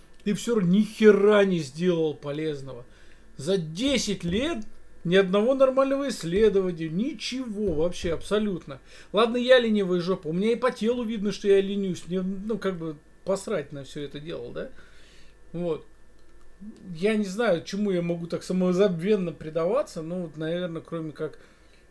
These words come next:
мне нравилось когда-то программирование, щас я, в принципе, немного болт забил, но обратно учу, но неважно. Но вот ты-то занимаешься, ты этому посвящаешь все это, то есть это у тебя любимая работа.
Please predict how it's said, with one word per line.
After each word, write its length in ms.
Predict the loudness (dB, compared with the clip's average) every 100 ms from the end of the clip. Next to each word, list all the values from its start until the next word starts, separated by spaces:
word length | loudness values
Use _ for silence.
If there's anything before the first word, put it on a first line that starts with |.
| -20 -8
мне 400 | -4 -2 -4 -8 -16 -20
нравилось 800 | -6 0 4 4 4 4 6 6
когда-то 460 | 4 -4 0 0 0
программирование, 840 | -8 -2 2 2 0 -2 -2 -4
щас 260 | -4 -6 -6
я, 60 | -8
в 40 |
принципе, 460 | -6 -8 -8 -10 -10
немного 540 | -10 -10 -8 -8 -8
болт 280 | -8 -8 -4
забил, 320 | -4 -4 -4 -4
но 160 | -4
обратно 600 | -4 -4 -4 -4 -4 -8
учу, 280 | -10 -12 -12
но 120 | -6
неважно. 600 | -4 0 2 2 -2 -12 -18 -20 -20 -20 -20 -20 -20 _ -2
Но 140 | 2
вот 180 | 2 0
ты-то 300 | -2 0 -2
занимаешься, 800 | -2 -2 0 0 0 -2 -6 -14 -6
ты 340 | -2 0 -2 -6 -10
этому 320 | -8 -6 -6 -6
посвящаешь 720 | -8 -10 -10 -4 0 0 -2
все 240 | -6 -6
это, 140 | -6
то 80 | -4
есть 180 | -4 -4
это 180 | -4 -4
у 100 | -8
тебя 340 | -6 0 2
любимая 500 | 2 -2 -2 0 2
работа. 500 | 2 2 0 -2 -6